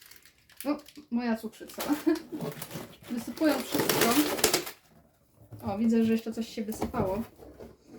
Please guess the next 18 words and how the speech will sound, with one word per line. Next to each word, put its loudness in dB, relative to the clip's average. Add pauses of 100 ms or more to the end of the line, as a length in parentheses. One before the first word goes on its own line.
(640)
I -4
tutaj -2
mamy 4
jeszcze -4
kotki. -6 (1500)
Chodź, -10
kocie. -10 (840)
Jeden, -8 (1600)
drugi -2
i 2
choinka. -2 (320)
O, -12
już -14
święta -4
są, -12
więc -10
choinki 0
również. -2